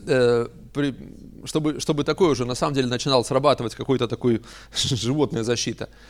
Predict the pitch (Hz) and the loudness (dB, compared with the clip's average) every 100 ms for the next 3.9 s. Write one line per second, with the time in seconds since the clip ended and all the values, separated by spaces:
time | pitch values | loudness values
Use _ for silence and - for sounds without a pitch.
0 | - 165 180 170 220 190 170 180 190 - | -2 0 2 0 0 2 0 2 0 2
1 | 170 151 180 147 120 113 104 98 - 113 | 2 4 6 6 2 2 0 -2 -6 -4
2 | 107 139 147 180 156 143 139 117 120 - | 0 0 2 4 4 4 2 0 -2 -2
3 | 127 185 202 127 113 147 143 123 | 2 2 0 0 0 2 2 2